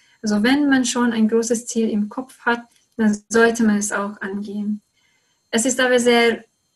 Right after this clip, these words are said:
sehr erschreckend, weil es ja sehr groß ist und vielleicht gar nicht auch morgen erreicht werden kann, sondern erst in Jahren, wie, wie es eben auch mein Ziel war. Was ich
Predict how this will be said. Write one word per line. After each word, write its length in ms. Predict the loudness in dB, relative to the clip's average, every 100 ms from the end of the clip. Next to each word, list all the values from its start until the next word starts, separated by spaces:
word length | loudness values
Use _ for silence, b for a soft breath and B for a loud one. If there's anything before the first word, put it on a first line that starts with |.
| -8
sehr 280 | -2 -2 -4
erschreckend, 640 | -6 -4 -4 0 2 2
weil 140 | 2
es 180 | -2 -2
ja 100 | -4
sehr 200 | -2 -6
groß 440 | -2 0 2 2 0
ist 220 | -2 -2
und 220 | -2 0
vielleicht 500 | 0 0 2 0 -2
gar 220 | -2 0
nicht 300 | 0 0 -6
auch 260 | -10 -10 -4
morgen 460 | 0 0 2 0
erreicht 540 | 0 0 -2 -4 -10 -6
werden 300 | -4 -2 -4
kann, 240 | -2 -2
sondern 280 | 0 -2 -2
erst 340 | -2 -4 -2
in 160 | 0 0
Jahren, 640 | 2 0 0 2 4 4
wie, 320 | 4 0 0 -4
wie 80 |
es 160 | -6 -4
eben 280 | -2 -2 -2
auch 200 | -4 -4
mein 200 | -2 -2
Ziel 300 | -4 -4 -4 -2
war. 320 | -2 -2 -4 b b b b b b b b b _ _ _ _ _ _ _ _ -2
Was 240 | -2 0
ich 320 | -2 -4 -12